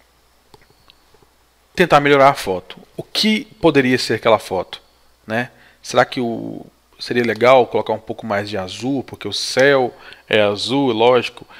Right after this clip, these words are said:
e a água reflete? É, qual que é o objeto dessa foto?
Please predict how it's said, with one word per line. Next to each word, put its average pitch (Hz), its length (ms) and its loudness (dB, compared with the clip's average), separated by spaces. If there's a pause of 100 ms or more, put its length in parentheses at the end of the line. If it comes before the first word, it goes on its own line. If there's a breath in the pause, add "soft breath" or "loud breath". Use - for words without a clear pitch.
(160 loud breath)
e 120 100 0
a 110 100 4
água 107 200 0
reflete? 123 840 -2 (480 soft breath)
É, 104 340 -4
qual 160 200 0
que 156 100 -6
é 151 40 4
o 135 40 6
objeto 120 460 0
dessa 117 220 -8
foto? 117 640 0